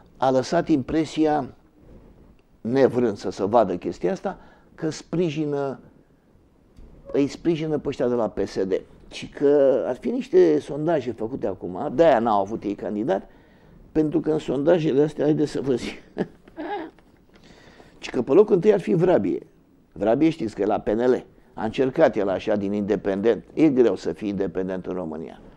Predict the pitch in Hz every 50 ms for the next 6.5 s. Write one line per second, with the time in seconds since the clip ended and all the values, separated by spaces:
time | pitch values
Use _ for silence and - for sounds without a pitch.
0 | - - _ _ _ _ _ _ - - - - - - 185 135 123 127 120 92
1 | 104 - - 69 - - - 87 104 101 - 95 - 98 101 110 113 117 107 107
2 | 101 104 101 107 110 123 120 107 - 104 107 113 117 120 - - 107 110 113 -
3 | - 110 107 110 - 110 104 110 123 113 95 95 101 104 104 90 - 101 107 110
4 | 117 104 - - 101 104 95 85 - 117 107 - 87 90 - - 110 90 90 95
5 | 92 - - - 104 101 98 - 113 104 95 78 76 90 85 87 95 95 95 90
6 | - - 82 76 - - - - -